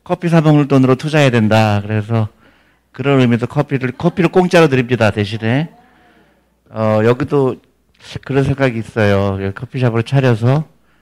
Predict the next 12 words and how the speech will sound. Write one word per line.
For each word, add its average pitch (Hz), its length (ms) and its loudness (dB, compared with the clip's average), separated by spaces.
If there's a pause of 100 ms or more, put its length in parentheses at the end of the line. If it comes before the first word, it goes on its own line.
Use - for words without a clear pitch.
(140)
커피 151 240 -4
사 143 140 4
먹는 127 260 4
돈으로 104 280 2
투자해라. 110 640 -2 (800)
어, 104 340 -6
하려고 127 400 -2
하고 117 200 -2
있고, 117 320 -2
이제 110 440 -2 (840)
광주에도 143 680 0
열었고요. 104 540 -4